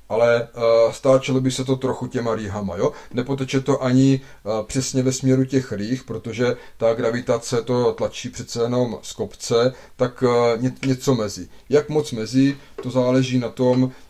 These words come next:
eh, třeba jak, eh, hluboký jsou ty rýhy, jo, čili jaká je, eh, jaký je rozdíl mezi tím, eh, směrem, v kterým, eh, ta odezva je intenzivnější, v kterým ten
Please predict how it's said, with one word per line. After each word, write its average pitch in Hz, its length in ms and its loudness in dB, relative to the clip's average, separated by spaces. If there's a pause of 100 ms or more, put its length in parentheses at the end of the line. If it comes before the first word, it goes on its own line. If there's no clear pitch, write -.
eh, 113 460 2
třeba 131 360 2
jak, 131 340 2
eh, 127 320 8
hluboký 127 540 2
jsou 123 220 -2
ty 120 140 -2
rýhy, 113 300 -4
jo, 110 140 -2
čili 117 440 -4
jaká 123 420 -2
je, 127 340 6 (460)
eh, 104 680 -4
jaký 110 180 -2
je 135 100 8
rozdíl 123 680 2 (200)
mezi 117 260 0
tím, 131 400 6
eh, 113 300 -4
směrem, 127 460 0
v 127 100 -12
kterým, 127 440 2
eh, 117 540 -4
ta 131 100 -2
odezva 123 480 0
je 117 460 2
intenzivnější, 113 880 -6
v 127 80 -10
kterým 117 260 -6
ten 113 200 -8